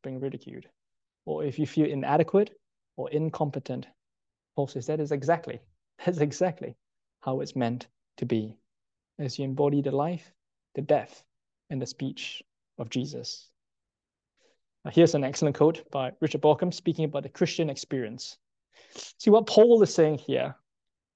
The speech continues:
he's saying more than just saying that your life needs to match up with your message. He's saying for Christians, Christian weakness is not the point of failure, but Christian weakness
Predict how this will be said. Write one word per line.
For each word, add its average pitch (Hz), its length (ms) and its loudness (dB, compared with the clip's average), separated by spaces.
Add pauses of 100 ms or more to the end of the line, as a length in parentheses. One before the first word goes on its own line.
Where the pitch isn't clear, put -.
he's 165 120 -6
saying 208 240 6
more 208 240 8
than 185 100 4
just 151 180 -2
saying 143 180 -4
that 139 60 -8
your 139 140 -4
life 156 320 -2
needs 160 240 -12
to 147 100 -12
match 147 300 -10
up 135 120 -4
with 131 180 -6
your 143 80 4
message. - 600 -2 (960)
He's 175 140 0
saying 175 160 2
for 160 140 0
Christians, - 500 0
Christian 185 340 2
weakness - 500 -2 (460)
is 175 140 4
not 214 280 4 (140)
the 170 80 0
point 175 440 -2
of - 120 -12
failure, 127 480 -2 (720)
but - 160 -4
Christian 214 400 4
weakness 135 560 -2